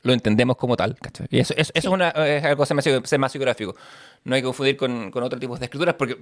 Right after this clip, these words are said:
Speaker 1: en verdad esto se está poniendo la clase. <laughs> Em,
Speaker 2: Sí.
Speaker 1: pero sí.
Speaker 2: Pero se puede aprender con el Comité del Ocio, para
Speaker 1: Sí.
Speaker 2: que veas.
Speaker 1: Ah, pensé que sí, se puede aprender el idioma de los heptápodos, porque está en línea. Eh, bueno, los heptápodos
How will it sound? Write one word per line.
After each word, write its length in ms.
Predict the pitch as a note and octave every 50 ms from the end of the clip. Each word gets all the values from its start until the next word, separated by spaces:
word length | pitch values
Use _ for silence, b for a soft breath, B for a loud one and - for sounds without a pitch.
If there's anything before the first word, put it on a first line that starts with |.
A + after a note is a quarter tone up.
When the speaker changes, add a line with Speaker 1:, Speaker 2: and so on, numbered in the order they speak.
| _ -
Speaker 1:
en 160 | G#2+ G#2 G2+
verdad 200 | G2+ G2 G2 B2
esto 140 | C3 - C#3
se 40 | -
está 120 | - B2
poniendo 380 | A#2+ B2 B2+ C#3 C#3 C#3 C3+ - -
la 260 | G#2+ G#2+ A2+ A2 A2
clase. 480 | - - B2+ A#2 A#2 - - B2 A#2+ - C#3 D3+ - - - A#3
<laughs> 260 | B3+ B3+ A3+ F3+ - -
Em, 680 | B2+ C3 B2+ B2 B2 A#2+ A#2+ A2+ A2 A2+ A2 - - - - - -
Speaker 2:
Sí. 240 | A#3+ C#4+ D4 D4+ - - _
Speaker 1:
pero 140 | - C3 C3
sí. 200 | D3 C3 - -
Speaker 2:
Pero 180 | - C4 B3+ C4+
se 100 | C#4 D#4+
puede 160 | B3 E4+ F4 F#4
aprender 500 | F#4 F4 D#4 D4+ D4 C#4+ F4+ F#4+ F#4 -
con 160 | - A#3+ A3+
el 100 | G#3+ -
Comité 320 | - A3 G3+ F#3 - G3
del 140 | G#3 - -
Ocio, 240 | - - - - -
para 140 | - G#3+ F#3+
Speaker 1:
Sí. 60 | G#3
Speaker 2:
que 100 | G#3 G3
veas. 160 | E3+ - -
Speaker 1:
Ah, 120 | B3+ D4 B3+
pensé 240 | - - - - - - -
que 100 | - G#3
sí, 140 | C4 C4+
se 120 | - - E3+
puede 140 | F#3 A#3 A#3
aprender 600 | B3+ D4 D#4 D#4 F4 E4 - - G4+ G#4 E4 G#3
el 100 | G3 F#3
idioma 200 | F#3+ G3 G3 G3 F#3
de 100 | F#3 F3
los 160 | F3 E3+ D#3+
heptápodos, 400 | D3 - - C#3+ C3 C#3+ C#3 C3
porque 200 | - D3+ - -
está 240 | - - - D#4 D#4
en 140 | C#4+ B3 G3+
línea. 360 | G3+ A#3 A#3+ A3+ F3 F#3+ G#3+ - B B3 B B B F3+ B
Eh, 420 | - D3+ D#3 D3+ C#3+ D3 C3 G#2+ - B B B B G3+ F#3+ D3+ B B -
bueno, 180 | - G#3 F#3+
los 120 | F3 F3 F3+
heptápodos 400 | F3 E3+ - A#3 B3 B3 C4